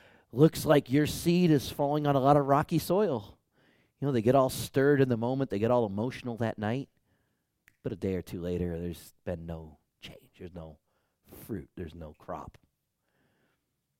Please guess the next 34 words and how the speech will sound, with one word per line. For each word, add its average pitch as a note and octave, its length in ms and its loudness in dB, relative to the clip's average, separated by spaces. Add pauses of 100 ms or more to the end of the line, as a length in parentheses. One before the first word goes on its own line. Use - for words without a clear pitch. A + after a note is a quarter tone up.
(680)
Billy G#2+ 200 -2
Graham A2 220 -2
said, - 140 -8
"How C3 120 0
many D#3 160 4
did D#3+ 80 -4
you E3+ 60 -10
say?" E3+ 240 -2 (140)
"Twelve B2+ 260 2
percent." A2 340 -4 (1000)
He F#2+ 80 -16
said, D#2+ 220 -16
"Oh." F#2+ 180 -18 (1200)
He G2 140 -12
said, F#2+ 200 -8
"You F2+ 140 -6
know, F2+ 280 -6 (1000)
twelve G#2 320 -2
percent G2 380 -6
of - 60 -12
thirty F2+ 280 -8
thousand F#2 440 -4
is D#2+ 80 -14
still E2 180 -10
three E2+ 240 -16
thousand D#2 420 -10
people. - 380 -18 (880)
We're G2 160 -6
gonna E2 160 -6
keep - 260 -10
doing D#2 200 -10
the D2+ 80 -14
crusades." - 680 -18 (220)
Amen? A#2 280 0